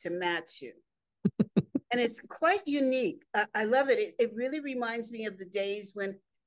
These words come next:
Speaker 1: uh, you know, I used to hang out in Greenwich Village in New York.
Speaker 2: Ooh.
Speaker 1: And, and we hung out in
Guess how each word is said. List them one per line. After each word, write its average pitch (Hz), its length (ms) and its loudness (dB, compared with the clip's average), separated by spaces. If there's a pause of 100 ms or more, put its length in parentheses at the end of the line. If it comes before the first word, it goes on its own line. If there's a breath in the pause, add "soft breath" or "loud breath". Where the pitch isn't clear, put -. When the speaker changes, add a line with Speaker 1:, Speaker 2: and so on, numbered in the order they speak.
(300)
Speaker 1:
uh, 185 300 0 (480)
you 226 120 -4
know, 202 140 2
I 202 120 4
used 208 220 -2
to 226 60 -2
hang 220 280 -4
out 196 180 0
in 190 80 -4
Greenwich 190 360 -2
Village 185 400 -2
in 170 120 -4
New 175 100 0
York. 180 520 -2 (180)
Speaker 2:
Ooh. 110 200 10
Speaker 1:
And, 90 220 4 (1120)
and 220 180 4
we 226 180 0
hung 226 200 -4
out 202 160 0
in 175 80 -6